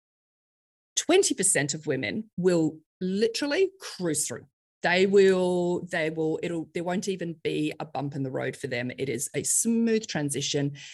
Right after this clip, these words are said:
Their life really doesn't change other than their periods stop. But for the other eighty percent of women, there will be one or more symptoms that they'll experience. So what we have to remember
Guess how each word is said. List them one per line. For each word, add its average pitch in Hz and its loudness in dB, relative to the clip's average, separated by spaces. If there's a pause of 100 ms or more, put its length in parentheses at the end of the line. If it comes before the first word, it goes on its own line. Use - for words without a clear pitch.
(300)
Their 170 0
life 156 -2 (220)
really 180 2
doesn't 160 -2
change 143 -4 (100)
other 135 -4
than 127 -4
their 127 -6
periods 123 -4
stop. - -2 (500)
But 156 -2
for 190 0
the 170 0
other 156 0 (140)
eighty 151 0
percent 139 -2
of 143 -8
women, 131 -2
there 165 -2
will 156 0
be 143 -2
one 143 -6
or 135 -4
more 135 -6
symptoms 120 -6
that - -6
they'll - -6
experience. - 2 (420)
So - 4
what 220 4
we 254 4
have 196 -2
to 196 0
remember 180 6